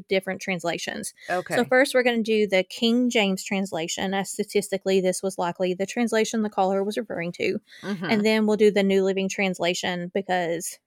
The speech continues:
Speaker 1: it's more modern English, and I'm wondering if we'll get a different meaning from that.
Speaker 2: Okay,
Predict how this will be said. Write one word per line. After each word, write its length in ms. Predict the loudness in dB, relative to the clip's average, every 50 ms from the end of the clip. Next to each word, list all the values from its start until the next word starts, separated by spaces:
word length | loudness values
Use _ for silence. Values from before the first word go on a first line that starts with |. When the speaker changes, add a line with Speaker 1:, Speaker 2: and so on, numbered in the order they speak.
| _ _ _ _ _ _
Speaker 1:
it's 200 | -4 -4 -2 0
more 300 | 0 0 0 0 -2 -4
modern 400 | -2 -2 -2 -2 -2 -2 -4 -4
English, 440 | -4 -4 -4 -2 -2 -2 -2 -4 -4
and 100 | -4 -2
I'm 80 | -2
wondering 380 | 0 -2 -2 -2 -4 -4 -4 -6
if 260 | -8 -8 -10 -14 -20 _ -4
we'll 120 | -2 -2 0
get 140 | 0 0
a 60 | -2 -2
different 460 | -2 -4 -6 -6 -8 -10 -10 -10 _ _ _ _ _ _ _ _ _ _ _ _ _ _ -6
meaning 400 | -4 -4 -4 -4 -6 -8 -10 -10
from 260 | -8 -8 -8 -8 -8
that. 200 | -4 -2 0 0
Speaker 2:
Okay, 260 | 0 2 0 -2 -2